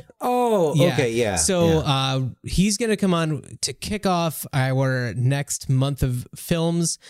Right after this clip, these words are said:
Speaker 2: which are going to focus on those child stars, since, uh, since Box is the, the author of Child Star,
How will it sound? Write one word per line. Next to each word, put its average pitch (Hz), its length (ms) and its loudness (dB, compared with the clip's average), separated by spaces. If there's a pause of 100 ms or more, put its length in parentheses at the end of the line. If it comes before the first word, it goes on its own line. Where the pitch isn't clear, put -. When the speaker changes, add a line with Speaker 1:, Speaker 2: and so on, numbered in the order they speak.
(260)
Speaker 2:
which 139 340 0
are 139 200 0
going 147 420 -2
to 165 120 -2
focus 151 460 0
on 123 260 0
those 120 180 0
child 120 380 -2
stars, 107 640 -4 (240)
since, 123 420 -2
uh, 113 440 -4 (480)
since 123 240 -2
Box 127 420 -2
is 117 440 0
the, 123 480 -2
the 120 440 -2 (340)
author 123 420 0
of 120 140 -2
Child 117 380 -4
Star, 113 340 -6